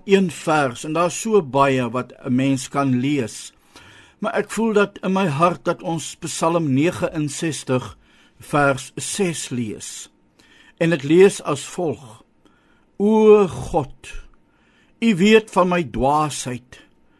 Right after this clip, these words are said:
en my skuldige dade is voor u nie verborge nie." Ag, mag die Here hierdie een vers in ons harte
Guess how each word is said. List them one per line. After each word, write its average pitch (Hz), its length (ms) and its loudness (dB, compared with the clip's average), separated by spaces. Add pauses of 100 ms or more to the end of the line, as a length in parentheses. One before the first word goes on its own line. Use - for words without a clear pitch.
(160)
en 196 160 8
my 190 200 4
skuldige 196 840 0
dade 170 560 4
is 139 220 -4
voor 143 280 -4
u 170 140 -4
nie 151 220 -2
verborge 123 680 -6
nie." 104 240 -12 (340)
Ag, 120 320 -6 (420)
mag 139 220 -2
die 170 160 -2
Here 156 300 0
hierdie 147 460 0 (300)
een 175 240 4 (120)
vers 139 520 -2
in 135 120 0
ons 131 180 -2
harte 131 560 -2